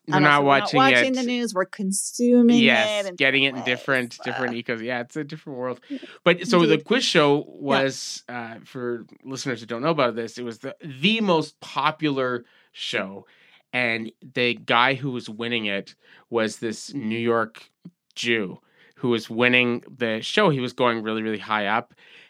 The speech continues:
Speaker 1: And the producers of the show thought, "This does not, we don't like the optics of this at all." And so there was this pedigreed,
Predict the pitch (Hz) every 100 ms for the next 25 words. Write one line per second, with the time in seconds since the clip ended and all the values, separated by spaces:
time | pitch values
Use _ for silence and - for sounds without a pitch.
0 | _ - 120 113 113 113 _ 135 113 123
1 | 117 - 135 165 175 143 127 117 - 110
2 | 110 - 107 101 - 120 - 117 120 107
3 | - 120 120 - 117 _ 110 104 - 104
4 | - - 90 98 95 - - - 101 -
5 | 98 87 113 - _ _ _ _ _ -
6 | 120 113 127 120 120 117 113 - 113 -
7 | - 143 143 139 113 110 107 101